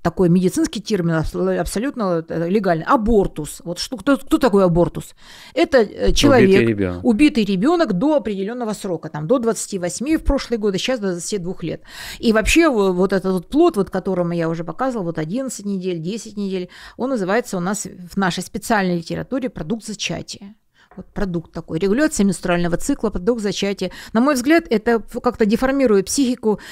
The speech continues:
Speaker 1: вот и женщины, и врачей, и поэтому, м, вообще, конечно, это очень тяжело, м, обо всём этом говорить, и, м,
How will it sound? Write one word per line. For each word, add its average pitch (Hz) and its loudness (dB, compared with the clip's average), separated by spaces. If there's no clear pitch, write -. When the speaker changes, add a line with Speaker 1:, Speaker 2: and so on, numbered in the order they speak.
Speaker 1:
вот 185 -4
и 196 2
женщины, 202 0
и 196 0
врачей, 226 0
и 214 -8
поэтому, 202 -2
м, 190 -12
вообще, 196 -6
конечно, 214 -6
это 196 -6
очень 180 -6
тяжело, 190 -6
м, 190 -10
обо 185 -4
всём 180 -4
этом 175 -8
говорить, 208 -4
и, 180 -6
м, 220 -14